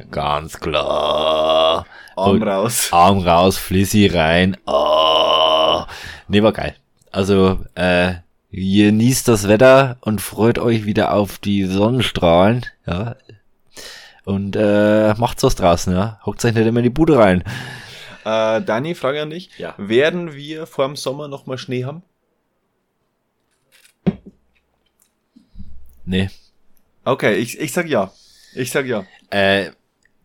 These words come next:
Speaker 1: es ist zwar oft so, dass echt nur so Ende Februar, also ich weiß ja meistens, weil ab ersten März darf ich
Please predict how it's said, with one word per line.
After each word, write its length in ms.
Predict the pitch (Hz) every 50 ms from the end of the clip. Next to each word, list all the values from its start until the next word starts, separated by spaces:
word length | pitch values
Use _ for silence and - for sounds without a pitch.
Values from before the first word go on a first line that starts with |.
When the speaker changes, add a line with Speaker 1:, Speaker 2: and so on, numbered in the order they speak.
| _ _ _ _ _ _ _ _ -
Speaker 1:
es 160 | - 117 110
ist 180 | 131 127 - -
zwar 200 | - 147 123 123
oft 220 | 135 123 - -
so, 120 | 131 131
dass 400 | 120 123 120 120 - - - - -
echt 240 | - 117 117 - -
nur 100 | 123 113
so 440 | - - 110 107 107 110 107 107 104 104 - - - - _ _ _ _ _ _ _ _ _ _ _ _ _ -
Ende 680 | 104 110 120 117 113 113 113 110 110 110 113 101 - - -
Februar, 960 | - - - 110 117 113 - 117 113 110 107 107 107 107 104 110 107 - _ _ _ _ _
also 320 | - 110 107 104 95 92 95 _ _ _ _ _ _ -
ich 140 | 113 101
weiß 160 | 110 110 104 -
ja 60 | 101
meistens, 360 | 98 98 92 104 101 90 -
weil 220 | 87 85 85 - - - -
ab 220 | 90 95 - -
ersten 320 | - 95 90 - - 95 90
März 260 | 87 90 - - _ -
darf 200 | - 85 - -
ich 220 | 87 87 - -